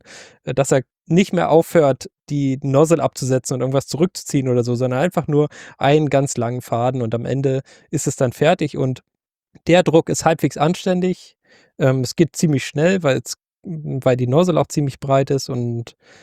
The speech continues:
ähm, ja, so krieg ich dieses Shit-Filament von vier Jahr-, von vor vier Jahren weg. Das ist quasi meine Erfolgsgeschichte an der <laughs> Stelle, würde ich jetzt sagen.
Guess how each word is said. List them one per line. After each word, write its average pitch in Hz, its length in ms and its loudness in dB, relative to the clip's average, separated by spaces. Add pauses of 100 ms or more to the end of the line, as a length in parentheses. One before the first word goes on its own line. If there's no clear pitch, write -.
(320)
ähm, 117 540 -2 (160)
ja, 143 300 0
so 131 120 0
krieg 147 200 0
ich 131 60 -8
dieses 127 380 -6
Shit-Filament 135 600 2
von 120 160 -2
vier - 260 -4
Jahr-, 143 180 0
von - 180 -6
vor 123 120 -2
vier 131 240 -2
Jahren 120 300 -4
weg. - 260 -10 (1200)
Das - 160 -18
ist - 80 -20
quasi 123 260 0
meine 120 280 0
Erfolgsgeschichte 127 800 -2
an 120 100 -2
der 120 80 0
<laughs> - 0 -
Stelle, 123 480 -2
würde 123 140 -2
ich 120 60 -8
jetzt 120 200 -8
sagen. 127 300 -8